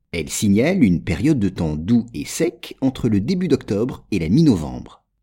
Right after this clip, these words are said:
Et elle survient après une période généralement plus fraîche et se caractérise aussi par des nuits froides et des matins brumeux.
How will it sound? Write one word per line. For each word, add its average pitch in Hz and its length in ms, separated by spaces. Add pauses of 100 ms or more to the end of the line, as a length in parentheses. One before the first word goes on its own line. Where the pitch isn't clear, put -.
Et 87 120
elle 80 60
survient 82 440
après 110 280
une 113 140
période 104 300
généralement 92 480
plus - 160
fraîche - 640
et 208 80
se - 120
caractérise 92 540
aussi 73 260
par 101 140
des 85 140
nuits 78 180
froides 101 500
et 113 60
des 92 120
matins 123 280
brumeux. 90 400